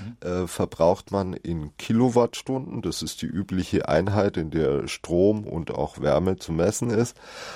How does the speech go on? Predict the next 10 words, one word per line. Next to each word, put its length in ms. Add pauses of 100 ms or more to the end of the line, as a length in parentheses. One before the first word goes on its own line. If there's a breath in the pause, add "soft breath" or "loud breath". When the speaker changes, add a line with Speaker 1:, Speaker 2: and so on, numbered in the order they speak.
(180 loud breath)
Speaker 2:
äh, 120
verbraucht 540
man 140
deutlich 560
mehr 240
Kilowattstunden 960
für 500
Heizenergie, 680 (580 loud breath)
inklusive 720
Warmwasser, 640